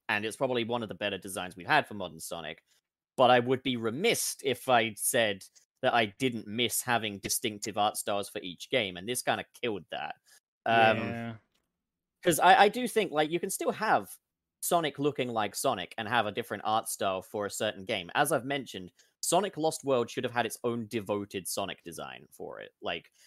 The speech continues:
Speaker 1: because this Sonic did not fit in, in that weird world. Uh, 'cause he's, yeah, he's, again, he's a vanilla Sonic, he's a basic Sonic, and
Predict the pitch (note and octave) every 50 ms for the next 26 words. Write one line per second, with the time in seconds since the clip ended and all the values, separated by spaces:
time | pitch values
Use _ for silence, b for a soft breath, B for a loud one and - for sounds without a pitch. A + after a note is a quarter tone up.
0 | b b - C3+ - D#3 C3 - - E3 E3+ - - - D3+ D3+ D3 - - -
1 | C3+ A2 A#2 A#2 A2 - - - - G#2+ F#2+ F#2+ G2+ F#2+ F2+ F2 E2 E2+ F2+ F#2+
2 | F#2 F2 F2 - - - G2 F#2 F#2+ F#2 F2+ F2 F2+ F2+ E2+ D2 C#2+ C#2 C2+ -
3 | _ _ _ _ _ _ _ _ _ _ _ C3 C3+ C3 - F3 F3 D#3+ F#3 F3+
4 | D#3+ D3+ - F3 F#3 G3 D3+ A2+ B2 C#3+ C#3+ C#3 C#3 C3+ C3+ D#3+ C#3 A2+ G#2+ A2
5 | G#2+ A#2 A2+ A2+ C3 C#3+ E3 E3+ D3+ B2+ - - A#2+ A2 G#2+ G#2 G#2 - A#2 G#2
6 | G#2+ - C3+ C#3+ C3 - - G#2 - - G2+ G2 F#2 - - C#3 D#3 D#3